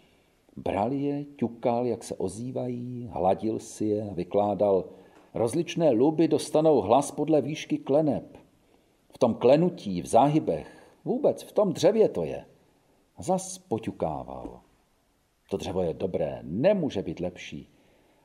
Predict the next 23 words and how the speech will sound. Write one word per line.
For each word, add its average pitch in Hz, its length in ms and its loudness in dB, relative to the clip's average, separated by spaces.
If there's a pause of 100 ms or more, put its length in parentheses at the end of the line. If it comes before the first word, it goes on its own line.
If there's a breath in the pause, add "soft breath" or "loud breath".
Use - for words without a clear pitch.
Ani 240 160 4
když 196 220 0
Taliáni 170 600 6
dělali 131 340 8
housle 151 420 4
z - 60 -10
dřev 147 240 0
mořských 151 460 0
lodí 147 320 4
a 117 80 6
ze 110 120 2
starých 131 360 2
vesel, 123 580 4 (640 loud breath)
nemohli 196 540 4
mít 180 160 0
dřeva 160 300 0
lepšího. 120 640 -4 (680)
O 123 60 -2
to 120 120 -4
se 101 140 -4
vždycky - 360 -10
už 82 100 -10
postarám. 78 640 -4